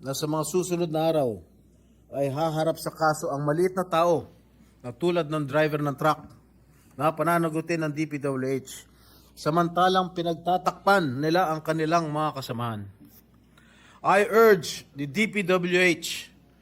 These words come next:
to take full responsibility and accountability, not only by pursuing private contractors, but also by holding accountable its own officials who were involved in the planning,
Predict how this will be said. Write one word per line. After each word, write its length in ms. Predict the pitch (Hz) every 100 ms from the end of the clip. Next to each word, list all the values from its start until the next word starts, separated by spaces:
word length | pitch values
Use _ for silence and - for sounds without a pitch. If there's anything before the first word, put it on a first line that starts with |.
| _ - _ _ _ _ _ _ 143
to 80 |
take 320 | 131 214 208 -
full 160 | 220
responsibility 960 | 208 202 - 214 208 175 190 190 165 117 - - _ _ -
and 160 | 165
accountability, 800 | 175 202 202 196 190 190 180 120 98 - - - - 127
not 240 | 190 214 -
only 480 | 233 247 208 135 - - - _ _ 117
by 240 | 175 190
pursuing 560 | 196 185 - 196 202 190
private 400 | - 196 196 196
contractors, 880 | 196 180 175 175 - 120 101 - - _ _ _ -
but 160 | 151 160 190
also 640 | 240 220 - 170 120 - _ _ _ _ _ _
by 160 | 147 156
holding 400 | 170 226 208 208
accountable 640 | 196 220 226 220 190 196
its 160 | 190 -
own 160 | 214 208
officials 800 | 190 214 202 147 117 - - _ _ - - 151
who 160 | 185
were 160 | 202 202
involved 480 | 190 185 226 226 185
in 80 |
the 80 | 196
planning, 640 | 190 180 220 233 233 226